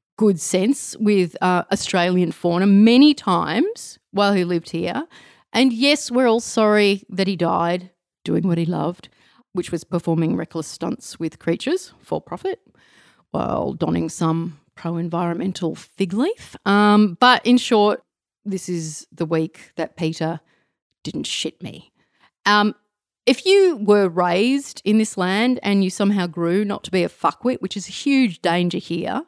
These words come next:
you know, even bigger than being eaten by a crocodile, this sort of performance of Steve Irwin type,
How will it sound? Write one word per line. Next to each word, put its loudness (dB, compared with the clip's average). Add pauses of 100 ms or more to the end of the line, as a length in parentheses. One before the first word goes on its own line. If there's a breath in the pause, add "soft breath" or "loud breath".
you 2
know, 0
even -2
bigger -2
than -2
being 0
eaten -2
by 0
a -6
crocodile, -2 (720)
this -4
sort -4
of -8
performance 0
of -4
Steve -2
Irwin 0
type, -8